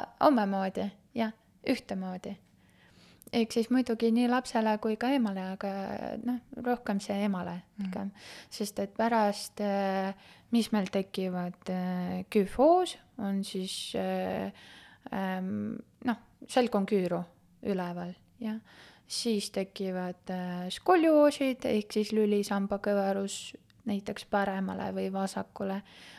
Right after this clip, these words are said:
Speaker 1: Aga sealt juba teised probleemid, puusa põlveliigestega hakkab näiteks, äh, valu kirgama ühte jalga,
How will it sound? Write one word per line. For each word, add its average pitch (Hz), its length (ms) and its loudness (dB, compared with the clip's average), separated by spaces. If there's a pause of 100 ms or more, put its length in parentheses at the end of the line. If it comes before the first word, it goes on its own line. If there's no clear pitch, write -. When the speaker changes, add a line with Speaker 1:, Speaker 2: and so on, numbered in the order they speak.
(120)
Speaker 1:
Aga 196 260 -6
sealt 254 500 0
juba 190 600 -4
teised 254 400 2
probleemid, 240 640 0
puusa 233 400 2
põlveliigestega 208 1080 0
hakkab 202 300 -6
näiteks, 202 500 -4 (340)
äh, 202 220 2
valu 208 280 6
kirgama 208 640 4
ühte 208 440 2
jalga, 196 640 2